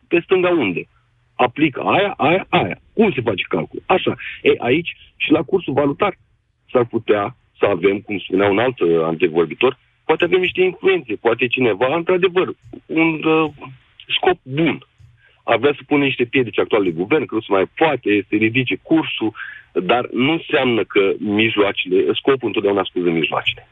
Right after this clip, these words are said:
A, vă mai întreb o chestie, nu cumva asta e și o reflectare a unei situații care tot durează la noi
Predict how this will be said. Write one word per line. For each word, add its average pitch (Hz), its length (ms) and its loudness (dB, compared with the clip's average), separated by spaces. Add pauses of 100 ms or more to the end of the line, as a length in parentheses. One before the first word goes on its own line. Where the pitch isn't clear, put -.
(420)
A, - 180 2 (120)
vă 131 240 2
mai 139 100 0
întreb 135 200 -2
o 139 60 2
chestie, 110 380 -2
nu 113 120 0
cumva 104 440 0 (120)
asta 98 140 -2
e - 20 2
și - 120 0
o 101 40 4
reflectare 95 600 0
a 87 60 0
unei 85 220 -4
situații 87 580 -2
care 85 180 2
tot 85 280 0
durează 104 560 -2
la 82 100 -6
noi 90 380 0